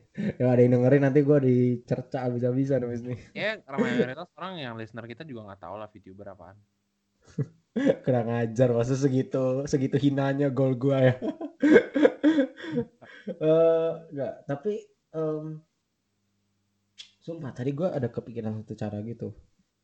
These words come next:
Speaker 1: Bu-, hmm, selain ditulisin tuh menurut gua, ah, ini ada hubungan sama yang tadi gua bilang soal checkpoint sih. Kalau, kalau gua merasa gua orangnya, eh, agak gimana ya, gua nggak bilang gua incentive driven,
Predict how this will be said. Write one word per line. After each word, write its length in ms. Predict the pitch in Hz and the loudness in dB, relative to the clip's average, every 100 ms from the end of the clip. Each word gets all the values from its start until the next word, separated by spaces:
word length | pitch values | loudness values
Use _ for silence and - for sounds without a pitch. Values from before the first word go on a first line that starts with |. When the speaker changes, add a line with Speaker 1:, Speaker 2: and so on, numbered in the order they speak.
| _ - | _ -14
Speaker 1:
Bu-, 160 | 127 _ _ _ _ - | -14 _ _ _ _ -12
hmm, 400 | 131 127 123 - | -8 -8 -10 -12
selain 320 | 151 131 123 | -6 -4 -4
ditulisin 560 | 127 135 131 - 151 151 | -8 -8 -8 -10 -14 -12
tuh 160 | 143 | -12
menurut 320 | 135 131 131 - | -8 -8 -10 -10
gua, 640 | 127 139 139 139 139 143 _ _ _ _ _ _ | -6 -4 -4 -6 -6 -10 _ _ _ _ _ _
ah, 400 | - 190 160 - _ _ _ - | 0 2 2 -4 _ _ _ 4
ini 160 | 202 | 8
ada 80 | 233 | 10
hubungan 240 | 185 160 | 8 6
sama 160 | 151 151 | 4 2
yang 80 | 147 | 2
tadi 80 | 147 | 4
gua 160 | 135 | 6
bilang 200 | 139 123 107 | 6 6 2
soal 240 | - 127 123 | -8 -4 -4
checkpoint 480 | 131 - 135 135 120 | -4 -2 0 0 -2
sih. 160 | 104 104 _ _ _ _ _ _ - - | -10 -12 _ _ _ _ _ _ -16 0
Kalau, 240 | 156 156 - | 4 4 6
kalau 160 | 151 147 | 6 10
gua 240 | 226 208 | 10 8
merasa 160 | 147 220 | 0 0
gua 320 | 147 196 147 | 2 4 4
orangnya, 480 | 131 151 190 185 - _ _ _ _ _ _ - | 2 0 -2 -4 -10 _ _ _ _ _ _ -6
eh, 240 | 120 113 - - _ _ _ _ _ _ _ _ - | -4 -4 -6 -14 _ _ _ _ _ _ _ _ -12
agak 400 | 117 107 110 110 | -10 -8 -8 -4
gimana 240 | 113 151 | 0 2
ya, 40 | 110 | 4
gua 160 | 180 147 | 6 6
nggak 40 | |
bilang 120 | 123 113 | 4 4
gua 80 | 131 | 2
incentive 480 | 113 123 110 135 - | 0 -4 -4 -6 -2
driven, 480 | 110 98 104 135 | 0 2 0 -4